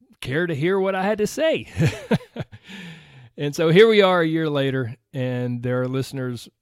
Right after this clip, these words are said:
literally all around the world, and I am honored and thankful and just blessed by it all, and I hope that you are too. But sometimes, just like I wondered back then, is anyone listening? Is anyone really benefiting?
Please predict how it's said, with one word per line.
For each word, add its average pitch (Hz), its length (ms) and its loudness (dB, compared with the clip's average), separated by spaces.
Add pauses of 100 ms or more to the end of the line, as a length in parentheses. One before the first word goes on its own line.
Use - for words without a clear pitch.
(220)
literally 165 460 4
all 135 160 0
around 127 240 -2
the 117 60 -4
world, 110 440 -6 (960)
and 147 140 0
I 165 120 2
am 160 140 -2
honored 160 500 -2 (460)
and 131 220 -6
thankful 139 640 -4 (260)
and 120 420 -4
just 123 320 -8
blessed 120 380 -8
by 110 140 -6
it 107 80 -8
all, 98 180 -14
and 131 160 -6
I 135 40 -2
hope 147 220 0
that 143 100 -6
you 135 180 -2
are 123 120 -2
too. 107 320 -8 (760)
But 160 180 0
sometimes, 180 920 0 (180)
just 170 220 -4
like 170 140 -4
I 151 40 0
wondered 143 380 -4
back 135 160 -4
then, 117 240 -6
is 117 100 -8
anyone 190 320 0
listening? 190 400 -4
Is 131 140 -6
anyone 190 280 -6
really 180 200 -4
benefiting? 165 560 -6